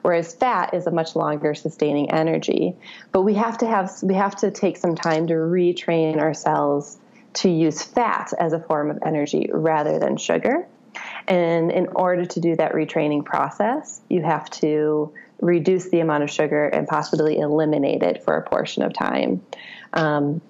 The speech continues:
and again, this is all very, very bio-individual to the, to the client. Um, but that's essentially what we're trying to do, is get our body to have the wisdom to look for fat as a form of energy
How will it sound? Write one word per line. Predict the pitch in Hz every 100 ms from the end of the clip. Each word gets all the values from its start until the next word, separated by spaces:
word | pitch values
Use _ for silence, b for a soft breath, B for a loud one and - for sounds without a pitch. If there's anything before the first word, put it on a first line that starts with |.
| -
and | 165
again, | 165 160
this | 151 160
is | 160
all | 151 147
very, | 151 147 - 175
very | 196 190 180
bio-individual | 170 160 156 156 151 156 143 147 147
to | -
the, | - 160 -
to | -
the | 160
client. | 160 - 135 57 - - - B B B -
Um, | 156 151 147 160 160 175 - -
but | 180 175
that's | 175 170 - -
essentially | 175 202 180 170
what | 160
we're | 160
trying | 165 147 151
to |
do, | - - 185 - -
is | 160 147 147 147 - B B B -
get | 180
our | 180
body | 180 160 156 160 151 151 151 - _ _ _ -
to | 170
have | 170 160
the | 160
wisdom | 160 165 160 151 143 143 147 B B -
to | 170
look | 156 151
for | 151
fat | 143 139 147 151 -
as | 156 156
a |
form | - 60 62 -
of | -
energy | - - - - 185